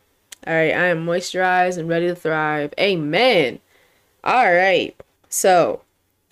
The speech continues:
describe from your perspective your experience with people coming in seasons. So, personally,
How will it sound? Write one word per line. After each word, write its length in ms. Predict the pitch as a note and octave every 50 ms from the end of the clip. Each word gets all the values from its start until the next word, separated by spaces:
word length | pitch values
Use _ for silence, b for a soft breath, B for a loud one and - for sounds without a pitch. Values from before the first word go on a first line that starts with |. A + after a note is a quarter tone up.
| - _ -
describe 720 | G3+ G3+ - - - G#3 G#3+ A#3 B3+ C4 C#4 C#4 C#4 C#4
from 220 | - A3 G3 F#3+
your 100 | F3+ F3+
perspective 760 | F3 F3+ F3 - - E3+ D#3+ D#3+ - - D#3+ D#3+ D#3+ D#3+ F3
your 300 | F3 E3 D#3+ D#3+ D#3+ D#3+
experience 760 | D3+ - - - - - - E3+ E3+ E3 D#3+ D#3+ D#3 D#3+ -
with 160 | - D#3+ D#3+ -
people 220 | F#3 F3 F3 E3+
coming 340 | E3+ F#3 E3 E3 D#3+ D#3+ D#3+
in 100 | D#3 D#3+
seasons. 540 | - - D3+ D#3+ - - - - - - - b b b b b b b b b b b b _ _ _ _ -
So, 840 | - - - D4 D4 D4+ D4+ D4+ D4 D4 D4 C#4+ C#4+ C#4+ C#4+ C#4+ B B B B B B B B B B B B B B B _ _ _ _ _ -
personally, 960 | B3 C4+ F4+ G4+ G4 G#4 F4+ E4+ E4 D#4+ D#4 D#4 D#4 D4+ D4+ D4+ D4 C#4+